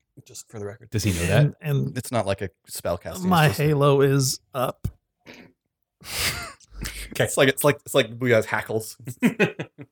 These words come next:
Speaker 3: Yep.
Speaker 2: All
Speaker 4: So,
Speaker 2: right.
Speaker 4: listen.
Speaker 2: I, I see these things start to
Speaker 1: So,
Speaker 2: happen.
Speaker 1: I'm just
Speaker 4: No,
Speaker 1: Um,
Speaker 4: it's,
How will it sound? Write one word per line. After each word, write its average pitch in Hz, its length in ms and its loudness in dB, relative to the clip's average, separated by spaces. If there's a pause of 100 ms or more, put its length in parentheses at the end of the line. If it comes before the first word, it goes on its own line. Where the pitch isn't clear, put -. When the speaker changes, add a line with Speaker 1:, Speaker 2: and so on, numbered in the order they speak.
(400)
Speaker 3:
Yep. 151 320 -4 (140)
Speaker 2:
All - 280 -14
Speaker 4:
So, 147 140 4
Speaker 2:
right. 135 180 2 (220)
Speaker 4:
listen. 143 300 0
Speaker 2:
I, 127 120 0
I 139 40 2
see 135 160 -2
these 135 180 2
things 131 200 0
start 135 180 2
to 110 60 -12
Speaker 1:
So, 104 240 4
Speaker 2:
happen. - 320 -4
Speaker 1:
I'm 120 120 0
just - 280 2 (520)
Speaker 4:
No, 185 160 0
Speaker 1:
Um, 82 120 0
Speaker 4:
it's, 120 100 -8